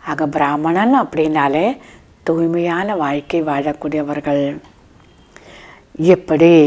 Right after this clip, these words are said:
அரச குடும்பத்தினரின் முகம் மற்றும் நடத்தையின் மூலம் இவர் ஏதோ ராயல் குடும்பத்தை சேர்ந்தவர் என்று தெரிய வருகிறது. அவங்களுடைய முகத்தை பார்த்தாலே போதும், நடத்தை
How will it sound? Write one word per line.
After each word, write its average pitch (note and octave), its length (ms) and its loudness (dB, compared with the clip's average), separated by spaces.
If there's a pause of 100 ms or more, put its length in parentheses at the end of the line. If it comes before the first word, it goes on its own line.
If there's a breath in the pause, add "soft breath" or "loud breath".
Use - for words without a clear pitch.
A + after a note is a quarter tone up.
(500 loud breath)
அரச A3 320 8 (100)
குடும்பத்தினரின் G3 920 2
முகம் E3 420 4
மற்றும் D#3+ 420 0
நடத்தையின் E3+ 580 2
மூலம் D3+ 360 4 (1080 loud breath)
இவர் G3 280 8 (120)
ஏதோ F#3 280 6 (360)
ராயல் G3 500 4
குடும்பத்தை F3 540 0
சேர்ந்தவர் E3 560 2
என்று D#3 320 0
தெரிய D#3+ 280 -2
வருகிறது. C#3+ 560 -2 (800 loud breath)
அவங்களுடைய D#3 380 0
முகத்தை D#3 440 -2
பார்த்தாலே F#3+ 720 -2
போதும், D#3 420 -4 (720 loud breath)
நடத்தை F3+ 480 4